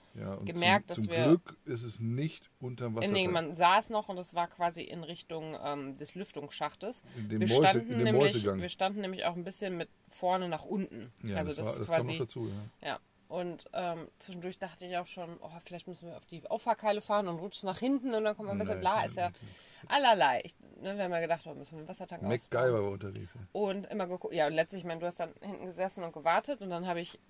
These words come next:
Speaker 2: irgendwann nämlich, dachte ich erst,
Speaker 1: Mit
Speaker 2: ich müsste
Speaker 1: Kochlöffel
Speaker 2: den
Speaker 1: hast du da?
Speaker 2: Nee, erstmal habe ich dann den, ähm, die Schrauben abgemacht, weil ich dachte, ich könnte den Lüftungsschacht vielleicht abmachen. Ging
Speaker 1: Ja,
Speaker 2: gar nicht.
Speaker 1: ja.
Speaker 2: Da habe ich auch das Sili-, die Silikonfuge aufgemacht vom P-V-C-Ding und sowas drum geklebt hab und ging gar nicht, ähm,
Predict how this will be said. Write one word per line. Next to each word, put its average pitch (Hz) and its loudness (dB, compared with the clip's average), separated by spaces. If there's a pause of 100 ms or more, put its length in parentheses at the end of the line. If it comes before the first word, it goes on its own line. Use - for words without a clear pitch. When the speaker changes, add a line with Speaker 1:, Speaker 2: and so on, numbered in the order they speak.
Speaker 2:
irgendwann 190 -4
nämlich, 180 -4 (100)
dachte 175 -6
ich - -16
erst, 113 2
Speaker 1:
Mit 196 -8
Speaker 2:
ich - -8
müsste - 2
Speaker 1:
Kochlöffel 185 6
Speaker 2:
den 185 6
Speaker 1:
hast 175 -2
du 180 2
da? 175 0
Speaker 2:
Nee, 208 10
erstmal 262 6
habe 247 2
ich 226 -6
dann 208 2
den, 185 -4 (100)
ähm, 160 -4
die 160 -8
Schrauben 190 2
abgemacht, 226 -4
weil 175 -4
ich - -12
dachte, 185 -8
ich - -14
könnte 175 -6
den 170 -2
Lüftungsschacht 233 -6
vielleicht 214 -4
abmachen. 240 -8
Ging 123 -6
Speaker 1:
Ja, 113 -2
Speaker 2:
gar 160 2
nicht. 262 -8
Speaker 1:
ja. 110 -6 (240)
Speaker 2:
Da 165 2
habe 170 -2
ich - -6
auch 165 -2
das - -14
Sili-, 165 -8
die 160 -14
Silikonfuge 202 -2
aufgemacht 220 0
vom 180 -8
P-V-C-Ding 226 -8
und 220 -4
sowas 208 -8
drum 214 -12
geklebt 214 -12
hab 214 -8
und 175 -10 (380)
ging 196 -8
gar 185 8
nicht, 247 -6
ähm, 233 -4